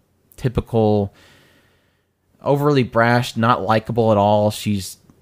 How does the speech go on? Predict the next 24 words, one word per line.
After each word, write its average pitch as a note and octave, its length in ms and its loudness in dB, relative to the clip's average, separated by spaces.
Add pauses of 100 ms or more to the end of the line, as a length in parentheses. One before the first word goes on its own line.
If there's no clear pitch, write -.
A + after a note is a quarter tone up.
(680)
got C#3+ 340 -4
mood B2 320 0
swings A#2+ 440 -2
left A#2+ 240 0
and G#2+ 160 2
<laughs> - 0 -
right. C#3 680 -2 (540)
I B2 100 0
can't, B2 360 0
I A2+ 100 2
can't A2+ 400 -2
like G#2 300 -2
her A#2 220 -2
at G#2+ 80 2
all, A2 440 0
even G#2 200 -4
though G#2 120 2
it - 120 -2
seems G#2+ 220 -4
like G2+ 100 -2
they F#2 120 -2
want G2+ 260 -2
me G#2+ 120 0
to. A2 380 2